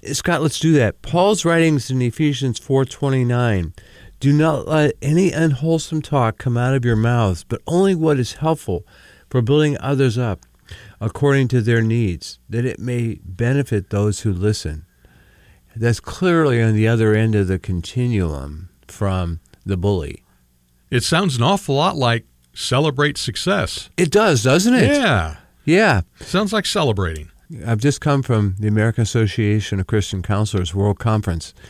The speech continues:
Speaker 1: and I heard a speaker talk about how his dad never said he loved him, never affirmed him, and his high school football coach was the one who s-, said that he believed in him and that he could do it.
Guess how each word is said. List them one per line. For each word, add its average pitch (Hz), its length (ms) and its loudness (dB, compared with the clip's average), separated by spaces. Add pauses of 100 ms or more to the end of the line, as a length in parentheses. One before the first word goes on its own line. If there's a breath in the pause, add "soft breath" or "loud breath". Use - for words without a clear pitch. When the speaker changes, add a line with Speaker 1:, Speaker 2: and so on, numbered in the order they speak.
(360 loud breath)
Speaker 1:
and 101 140 2
I 107 60 4
heard 131 220 2
a 131 60 2
speaker 120 360 -2
talk 110 340 0
about 92 320 -2 (500 soft breath)
how 107 260 0
his 101 320 2
dad 90 480 -2
never 95 720 -2
said 101 260 0
he 87 100 0
loved 98 320 -2
him, 120 280 -2 (260)
never 92 400 0
affirmed 104 460 0
him, 95 280 0 (540 loud breath)
and 92 100 2
his 90 140 0
high 123 220 -2
school 127 240 -2
football 90 380 -2
coach - 520 -6 (580)
was 98 260 0
the 101 80 2
one 95 360 2
who 90 160 0
s-, 82 120 -6 (100)
said 87 520 -6 (400)
that 87 120 -4
he 92 140 -2 (580 loud breath)
believed 104 580 2
in 95 140 0
him 78 360 -4 (100)
and 92 120 -6
that 90 100 -2
he 104 140 0
could 87 200 -6
do 95 180 0
it. - 160 -8